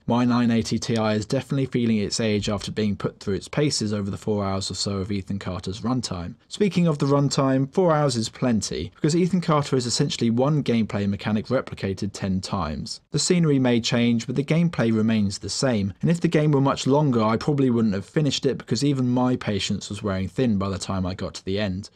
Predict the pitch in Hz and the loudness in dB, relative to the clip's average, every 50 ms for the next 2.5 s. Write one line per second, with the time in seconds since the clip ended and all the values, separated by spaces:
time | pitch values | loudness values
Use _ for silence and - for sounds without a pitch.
0 | _ _ - 165 165 - 208 196 190 185 180 175 175 175 165 - - 147 143 - | _ _ -4 -4 0 0 2 4 4 4 4 4 4 2 2 2 2 0 0 0
1 | - 131 123 120 113 - 120 110 110 107 104 110 104 98 98 98 - - - 107 | 0 0 0 0 0 0 0 2 2 2 2 0 0 0 0 0 -2 -4 -6 -8
2 | - - - - 165 147 131 120 117 113 | -8 -8 -4 0 0 2 2 2 0 -2